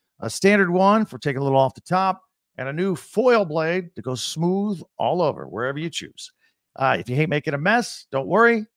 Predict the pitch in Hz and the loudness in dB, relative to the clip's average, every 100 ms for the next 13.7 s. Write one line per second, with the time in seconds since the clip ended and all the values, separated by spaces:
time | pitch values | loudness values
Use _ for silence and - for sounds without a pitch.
0 | _ - 107 208 247 - 240 226 - - | _ -8 2 4 4 2 0 -2 -8 -20
1 | _ _ - 151 202 233 220 165 139 202 | _ _ -10 -6 -4 -4 -6 -4 -2 -2
2 | - 208 226 208 - _ _ _ - - | 2 6 6 2 -6 _ _ _ -10 0
3 | 170 156 143 131 147 147 127 139 131 190 | 2 2 -2 -2 0 0 2 2 2 2
4 | 220 220 - 104 - 156 170 175 175 180 | 2 2 -4 -10 -4 0 2 0 0 -2
5 | 156 139 127 110 170 185 185 160 _ _ | -2 -4 -4 0 4 4 2 -4 _ _
6 | _ 120 131 135 151 170 165 139 135 139 | _ -6 -4 0 2 4 2 -2 -6 -6
7 | 143 151 131 107 _ - 156 147 143 143 | -4 -2 -4 -6 _ -4 -2 -2 -4 -4
8 | 139 131 - 180 151 139 - 143 131 139 | -4 -6 -10 -8 -8 -10 -8 -6 -2 -2
9 | 139 113 98 _ _ _ - 185 170 156 | -4 -8 -10 _ _ _ 4 4 4 2
10 | 156 151 147 147 143 131 139 117 156 131 | 0 -2 -4 -4 -4 -8 -10 -4 -4 -4
11 | _ _ _ - 147 - - - 175 147 | _ _ _ -4 -2 -2 -2 0 2 0
12 | 123 - - 131 123 120 151 151 123 131 | -2 -8 -8 -4 -2 -2 0 0 -2 -6
13 | 113 123 127 - 131 117 - | -4 -2 -2 -4 -8 -8 -10